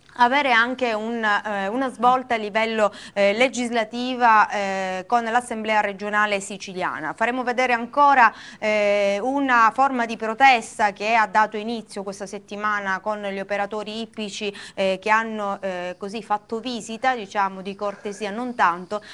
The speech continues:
a Saverio Romano, ex ministro che, eh, per le campagne elettorali si ritrovava in un comune vicino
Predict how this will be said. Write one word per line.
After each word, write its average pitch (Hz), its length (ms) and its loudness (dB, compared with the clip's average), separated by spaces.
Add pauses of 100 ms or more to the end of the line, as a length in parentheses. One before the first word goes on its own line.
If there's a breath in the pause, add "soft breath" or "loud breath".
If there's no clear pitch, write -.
a 214 140 2
Saverio 214 480 -2
Romano, 190 400 -2
ex 196 360 -6
ministro 214 600 -8
che, 202 340 -4
eh, 180 160 -8
per 196 140 -8
le 190 80 -8
campagne 202 420 -6
elettorali 190 460 -6
si 240 180 -8
ritrovava 196 480 -4
in 196 80 -8
un 208 120 -12
comune 202 380 -10
vicino 196 540 -10